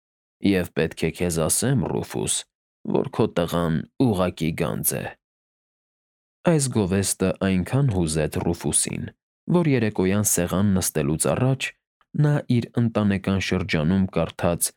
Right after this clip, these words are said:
երեսունչորսերորդ Սաղմոսը, "Փառք կտամ Տիրոջը բոլոր ժամանակներում, և նրա փառաբանությունը թող հավերժ լսվի իմ շուրթերից", և նրա ձայնը դողաց երախտագիտության զգացումից։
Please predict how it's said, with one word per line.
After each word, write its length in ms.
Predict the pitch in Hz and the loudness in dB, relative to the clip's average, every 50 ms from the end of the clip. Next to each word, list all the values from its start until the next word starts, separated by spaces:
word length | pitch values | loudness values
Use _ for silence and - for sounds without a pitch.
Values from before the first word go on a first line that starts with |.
| _ _ _ _ 127 | _ _ _ _ -2
երեսունչորսերորդ 1120 | 131 120 117 110 - - 95 92 92 - - 90 87 87 - - 78 69 58 64 - - | 0 0 2 0 0 0 0 0 0 0 -2 -2 -2 -2 -2 -2 -2 -2 -2 -2 -2 -2
Սաղմոսը, 760 | - - 65 71 - 58 64 62 52 - - - - - - - - _ _ _ _ _ _ _ _ _ _ | -2 -2 -2 -2 -4 -4 -6 -6 -4 -4 -4 -4 -4 -6 -8 -10 -12 _ _ _ _ _ _ _ _ _ _
"Փառք 360 | - - 170 165 - - - | -2 0 0 0 -2 -4 -10
կտամ 420 | - - 76 - - - 90 92 92 90 | -6 -6 -6 -4 -2 -2 0 0 0 0
Տիրոջը 600 | - 80 78 76 85 95 92 - - 87 82 82 78 - - | -2 -2 -2 0 0 0 -2 -2 -2 -2 0 0 -2 -2 -4
բոլոր 480 | - 107 117 113 107 101 95 92 87 85 | -2 0 2 2 2 2 2 0 0 0
ժամանակներում, 920 | 85 87 90 82 78 76 76 73 76 - - - 71 65 - 50 50 - 62 - - _ _ _ _ _ _ _ _ _ _ _ _ | 0 0 0 0 0 0 -2 -2 -4 -4 -4 -4 -4 -4 -4 -6 -6 -6 -8 -10 -14 _ _ _ _ _ _ _ _ _ _ _ _
և 220 | - 110 107 95 90 | 2 2 2 4 2
նրա 240 | 92 90 85 87 85 | 2 2 2 0 0
փառաբանությունը 960 | - - 87 85 80 76 65 76 73 71 82 - - - 107 101 80 60 50 55 - - _ _ _ _ _ _ _ - | -2 -2 0 0 0 0 0 -2 -2 -2 -2 -2 0 0 0 0 0 -2 -4 -6 -10 -14 _ _ _ _ _ _ _ -4
թող 200 | - 156 147 131 | -2 0 0 0
հավերժ 540 | - - 101 92 90 80 78 87 87 87 - - | -2 -2 -2 0 0 0 0 -2 -2 -2 -2 -2
լսվի 480 | 82 82 85 - - - - 113 107 92 - - | -2 -2 -2 -2 -4 -2 0 0 0 0 0 -2
իմ 180 | - 78 73 67 | -4 -4 -4 -4
շուրթերից", 800 | - - - 58 - - - - - - - - - - - - - - _ _ _ _ _ _ _ _ _ - | -4 -4 -4 -6 -8 -8 -8 -8 -8 -8 -8 -10 -6 -6 -6 -6 -6 -10 _ _ _ _ _ _ _ _ _ -2
և 240 | 143 151 151 135 | 0 0 2 2
նրա 220 | 127 113 98 95 92 | 2 2 2 2 0
ձայնը 460 | 87 90 98 98 101 98 95 92 90 85 | 0 0 0 0 2 2 2 2 2 0
դողաց 480 | 80 76 90 87 85 85 95 110 104 - - | 0 0 0 0 0 0 0 0 0 0 -2
երախտագիտության 960 | - 67 67 67 - - - - 82 80 - - - 71 - - - 65 78 | -2 0 -2 -2 -4 -4 -6 -4 -4 -4 -4 -4 -4 -4 -2 -2 -2 -2 -4
զգացումից։ 760 | - - - - - - - - - 50 - - - - - | -4 -2 -2 -2 -2 -4 -6 -6 -6 -6 -8 -6 -6 -6 -6